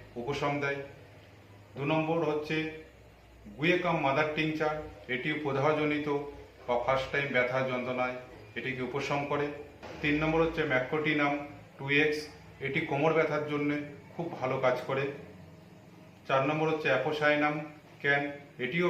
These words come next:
ব্যথাজনিত কারণে ভালো কাজ করে। পাঁচ নম্বর হচ্ছে গুলথেরিয়া পি মাদার টিংচার, এটি ব্যথানাশক একটি মাদার টিংচার মেডিসিন হিসাবে শরীরের জন্য খুব ভালো কাজ করে। পরবর্তী হচ্ছে সিমিসিপিউকা রেসিমোসা,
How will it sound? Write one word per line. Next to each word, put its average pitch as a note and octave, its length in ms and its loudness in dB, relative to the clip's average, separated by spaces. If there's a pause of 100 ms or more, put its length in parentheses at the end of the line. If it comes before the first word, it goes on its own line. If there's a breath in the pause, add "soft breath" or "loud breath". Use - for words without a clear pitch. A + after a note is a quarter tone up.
ব্যথাজনিত D3 540 2 (380)
কারণে C3 260 4 (120)
ভালো B2 140 0 (100)
কাজ B2+ 120 4 (120)
করে। C#3 160 0 (1500)
পাঁচ C3+ 220 4
নম্বর D#3 260 2
হচ্ছে D#3 240 0 (460)
গুলথেরিয়া D#3 540 2 (520)
পি D3+ 160 -2 (500)
মাদার B2+ 280 4
টিংচার, D3+ 400 0 (440)
এটি C#3+ 200 0 (340)
ব্যথানাশক C#3+ 580 0 (560)
একটি - 200 -4 (220)
মাদার C#3+ 260 0
টিংচার C#3+ 400 0 (300)
মেডিসিন C#3 400 -2
হিসাবে C3+ 380 -2 (360)
শরীরের C3+ 380 0
জন্য C#3 160 -4 (100)
খুব B2+ 100 -8 (100)
ভালো C3 140 0 (100)
কাজ B2+ 200 4
করে। C#3 180 -2 (200)
পরবর্তী D3+ 400 2
হচ্ছে E3 180 0 (100)
সিমিসিপিউকা D#3 640 0
রেসিমোসা, D3 580 -2